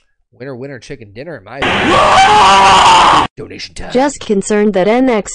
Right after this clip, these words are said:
Speaker 2: T being the mostly wrestling show might change on T V.
Speaker 1: Thank you, Spaz, for that five dollar Canadian Super Chat donation. I do agree. I, I do agree about that concern. I will say this.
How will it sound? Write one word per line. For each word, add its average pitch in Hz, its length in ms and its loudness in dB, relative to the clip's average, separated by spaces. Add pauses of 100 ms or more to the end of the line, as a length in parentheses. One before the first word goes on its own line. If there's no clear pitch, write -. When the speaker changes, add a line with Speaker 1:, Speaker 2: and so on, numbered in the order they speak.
Speaker 2:
T 247 200 -2
being 208 320 2
the 190 140 0
mostly 220 580 0
wrestling 180 680 -4
show 277 280 -6
might 277 280 -2
change 185 320 -2
on 170 200 -2
T 254 220 -4
V. 156 360 -4 (600)
Speaker 1:
Thank 160 160 -14
you, 139 40 -18
Spaz, 165 380 -14
for 165 60 -14
that 139 180 -18
five 156 180 -16
dollar 151 240 -10
Canadian 139 480 -16
Super 143 240 -16
Chat 131 220 -12
donation. 127 360 -18
I 127 180 -18
do 170 1080 -18
agree. 131 500 -16
I, 107 280 -18
I 117 80 -16
do 123 200 -14
agree 139 220 -16
about 135 200 -14
that 127 140 -16
concern. 110 560 -20 (880)
I 131 80 -14
will 143 140 -10
say 151 160 -10
this. - 440 -18